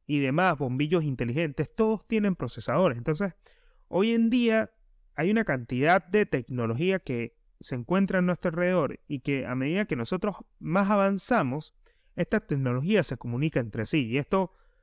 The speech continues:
a medida que nosotros podamos tener, que es lo que, lo que Kurzweil agua-, habla, y también una de las cosas que Elon Musk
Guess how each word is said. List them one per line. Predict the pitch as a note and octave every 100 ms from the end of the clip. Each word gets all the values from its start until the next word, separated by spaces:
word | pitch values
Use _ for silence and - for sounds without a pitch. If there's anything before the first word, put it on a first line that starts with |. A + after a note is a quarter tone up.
| _ -
a | C3+
medida | C#3+ E3 G3
que | D#3+
nosotros | B2+ F3+ G#3
podamos | - D3+ E3+ F3+
tener, | - C#3+ F3+ - _ _ _ _ _ -
que | C#3+
es | D3+
lo | G3 F#3
que, | C3+ A#2+ - _ -
lo | C#3+ B2
que | - A#2 A2
Kurzweil | - F3 G3 F#3+ F#3 - _
agua-, | E3 F#3 C#3+ C#3+ _ -
habla, | E3+ E3 B2 C#3+ _ _ -
y | C#3+ B2 A2+ G#2+ _ _ _ _ -
también | A#2 B2 D3+ D#3+ -
una | D3 E3
de | E3+
las | A2+
cosas | - D3+ F3
que | B2
Elon | B2+ D#3+
Musk | F3 F3 -